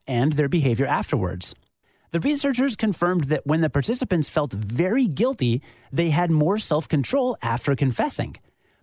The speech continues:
But when they didn't feel very guilty, confessing actually led to worse self-control. That suggests that insincere confessions might actually undercut any benefit we might gain from seeking accountability.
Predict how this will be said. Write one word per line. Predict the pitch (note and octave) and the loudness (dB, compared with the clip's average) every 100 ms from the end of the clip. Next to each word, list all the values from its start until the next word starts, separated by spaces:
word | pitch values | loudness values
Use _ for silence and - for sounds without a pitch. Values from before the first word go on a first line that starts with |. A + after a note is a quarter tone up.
| _ | _
But | G#3 | 0
when | G3 | 2
they | F3 D3 | 4 2
didn't | C3 B2+ G#4 A#4 F3 D3 | 0 -2 0 2 0 -2
feel | - C#3+ A2+ | 0 0 0
very | A#2 G#2+ G2+ | 0 2 2
guilty, | A2 F#2 A#2+ C3 - | 0 0 0 -2 -4
confessing | - D#3+ C#3 B3+ F4 - | -2 0 0 0 0 -2
actually | - A#2 - F#3+ | -4 -6 -2 0
led | D3 C#3+ | 0 0
to | E3 | -2
worse | D#3+ D3+ D3 G#3 C4 - | -2 0 0 0 0 -2
self-control. | - - C3 - C3+ - G3+ F#3+ - _ _ _ - - | -4 -2 0 0 0 0 0 -2 -8 _ _ _ -10 -4
That | B3 | -2
suggests | C4+ F#3 F#3 F#3 - | 0 0 0 0 -2
that | C#3+ E3+ - | -2 -2 -4
insincere | G#3+ C4 B3 G3+ G3+ F3 F3 G3 | -2 0 0 0 0 2 0 0
confessions | - F3 - G#3+ - C3+ C3 - | 2 0 0 -2 0 0 0 -2
might | C3+ C#3+ A#3 | 0 0 2
actually | C#4 B3+ F#3 - - | -2 -2 -4 -4 -2
undercut | F#3+ D4+ G3 - A2 A#2 - - | -2 0 0 0 0 0 -4 -10
any | - C#4+ C#4+ | -2 0 2
benefit | F3 F#3+ A#3 - C#3+ | 2 2 0 -2 -2
we | D#3+ | 0
might | C#3+ C#3+ F#3 E3 | 2 2 0 -2
gain | C3+ F#3 D3 D#3 - | 0 2 2 0 -2
from | - D#3+ | -2 -2
seeking | - D#3 D3 D3+ | 0 0 0 0
accountability. | C3 C3+ D#3 C#3+ G#3 A#2+ F2 | 0 0 0 2 0 0 -4